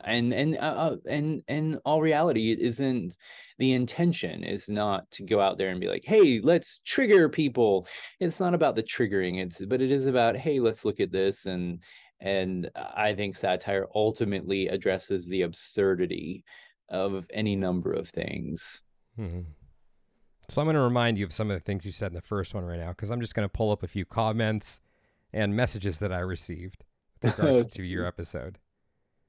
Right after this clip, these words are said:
Speaker 2: So the first one is, "This episode was perfection. I needed this laugh this morning. Thank you for making my day start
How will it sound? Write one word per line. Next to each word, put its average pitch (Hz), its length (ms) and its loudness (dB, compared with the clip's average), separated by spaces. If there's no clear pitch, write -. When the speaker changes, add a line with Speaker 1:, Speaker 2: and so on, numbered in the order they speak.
Speaker 2:
So - 160 -12
the - 60 -10
first 151 260 4
one 123 160 2
is, 104 320 0
"This - 220 -2
episode 131 400 0
was 113 100 -4
perfection. 92 680 -6
I 110 120 0
needed 120 300 0
this 120 200 -4
laugh 92 300 -4
this - 200 -6
morning. 82 340 -8
Thank 117 260 0
you 127 100 -2
for - 140 -2
making 92 300 2
my 98 120 -2
day 92 220 -4
start 85 320 -8